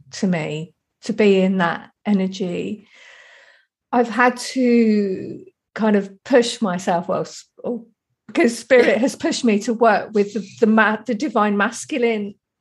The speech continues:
energy, because of course you can't, like, walk along a path with Sarah too long and not deal with that side of things. But, you know,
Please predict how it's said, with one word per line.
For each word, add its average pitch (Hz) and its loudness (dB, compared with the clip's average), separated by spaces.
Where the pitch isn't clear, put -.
energy, 165 -6
because 233 2
of 233 -6
course 226 2
you - -12
can't, 214 0
like, 202 -2
walk 226 4
along 220 4
a 208 -2
path 220 -2
with 208 -6
Sarah 226 0
too 208 -6
long 190 -6
and 190 -8
not 226 0
deal 269 2
with 220 2
that 202 -4
side 233 4
of 220 -4
things. 196 -6
But, - -6
you 311 -4
know, 277 0